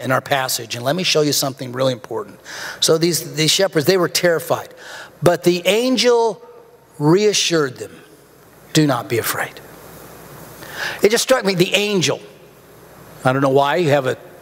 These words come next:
fun, fun, funny angel there, because what angel is this? This is the same angel that has appeared to them to begin with, and he was called the angel of the Lord. Anybody, you may not know this, but the word angel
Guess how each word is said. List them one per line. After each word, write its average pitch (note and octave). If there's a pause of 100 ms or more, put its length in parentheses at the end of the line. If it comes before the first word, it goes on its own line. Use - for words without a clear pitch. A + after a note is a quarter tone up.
(180)
fun, F#3
fun, - (100)
funny G#3+
angel C#3+
there, E3+ (240)
because D#3+
what A#3
angel A#3
is G#3
this? C#3
This F3
is F3
the E3+
same C#4+
angel B3
that G#3
has F3
appeared G3
to F#3
them F#3 (220)
to E3+
begin F3+
with, E3+
and E3+
he G#3
was G3+
called G#3
the F#3
angel B3+
of G#3+ (380)
the D3+
Lord. C#3 (1600)
Anybody, C#4
you G3
may C#4+
not A#3
know G#3+
this, C#3
but D#3
the E3+
word A3+
angel G3